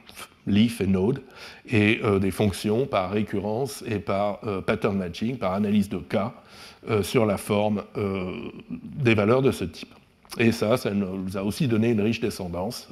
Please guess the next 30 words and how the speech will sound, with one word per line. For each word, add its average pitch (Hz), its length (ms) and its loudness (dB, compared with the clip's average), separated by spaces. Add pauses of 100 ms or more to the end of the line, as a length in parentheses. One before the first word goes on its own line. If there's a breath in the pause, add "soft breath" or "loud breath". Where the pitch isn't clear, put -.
standard 95 380 -2
M 87 140 -6
L, 113 220 -2
camel, 101 440 -2
O 110 80 2
camel, 98 540 -4
F, - 220 -12 (140)
F 101 180 -4
sharp, - 400 -6 (120)
et 110 60 -2
cetera. - 360 -10 (3000 loud breath)
Et, 139 480 8
euh, 120 360 8
mais 143 120 6
là 226 120 10
aussi, 196 540 6
il 135 80 0
y - 20 2
a 131 60 4
la 131 120 4
même 190 200 8
compromis, 127 680 6
le, 123 220 4
le 131 140 4
même 175 160 4
compromis 156 420 2
pragmatique, 117 720 2 (420)
euh, 107 300 0
qui 110 240 2
est, 127 420 6